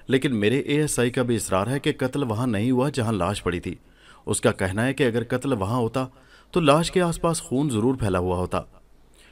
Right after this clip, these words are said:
वो थोड़ा सा फिक्रमंद हुआ और फिर बोला, "कोई बात नहीं जी, मैं खुद एएसआई से बात कर लेता हूँ।"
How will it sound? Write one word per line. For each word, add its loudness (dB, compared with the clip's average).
वो 2
थोड़ा 4
सा -2
फिक्रमंद -2
हुआ -2
और -2
फिर 0
बोला, -2
"कोई 10
बात 2
नहीं -2
जी, -4
मैं 4
खुद 0
एएसआई 2
से -2
बात -2
कर -2
लेता -2
हूँ।" -8